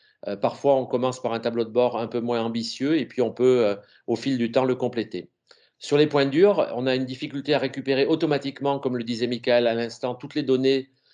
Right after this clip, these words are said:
attendues lorsqu'elles proviennent de logiciels différents, a fortiori lorsque c'est du tableau Excel ou, euh, euh, de, des, euh, comptages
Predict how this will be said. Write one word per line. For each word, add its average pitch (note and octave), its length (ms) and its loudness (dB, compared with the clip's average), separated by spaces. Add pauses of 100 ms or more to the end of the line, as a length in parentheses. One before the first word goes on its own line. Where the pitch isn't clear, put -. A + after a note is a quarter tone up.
(240)
attendues C3+ 480 0
lorsqu'elles B2 360 0
proviennent B2 400 0
de A#2 80 -2
logiciels A#2+ 440 -2
différents, A#2+ 420 -4
a B2+ 80 0
fortiori C#3 580 -4
lorsque B2 380 -2 (540)
c'est - 180 -4
du B2+ 100 0
tableau B2 300 2
Excel D#3 520 0
ou, C3 300 0
euh, G#2 320 2 (720)
euh, G#2 340 -6
de, A2 480 0 (380)
des, A2 480 0
euh, G2+ 160 2
comptages A#2+ 520 2